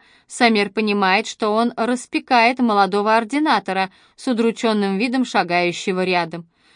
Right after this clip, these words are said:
Лицо Криса остается серьезным, даже после того, как он замечает жену.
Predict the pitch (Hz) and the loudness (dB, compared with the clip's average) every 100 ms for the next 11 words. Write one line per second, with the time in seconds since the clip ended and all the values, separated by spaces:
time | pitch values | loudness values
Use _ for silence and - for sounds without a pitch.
0 | _ 202 254 247 349 349 311 339 311 262 | _ 0 0 0 -2 -2 -2 -2 2 0
1 | - 254 254 262 285 262 - 247 214 202 | 2 0 0 -2 -4 -4 -2 -2 0 -2
2 | 185 196 190 _ _ - 220 233 214 233 | -2 -4 -6 _ _ -6 2 2 4 -2
3 | 233 202 220 208 202 262 226 - 226 196 | -4 -4 -4 -2 0 0 -2 -2 -4 -2
4 | 196 190 - 185 180 160 185 185 170 | -4 -2 -2 0 0 -4 -6 -4 -6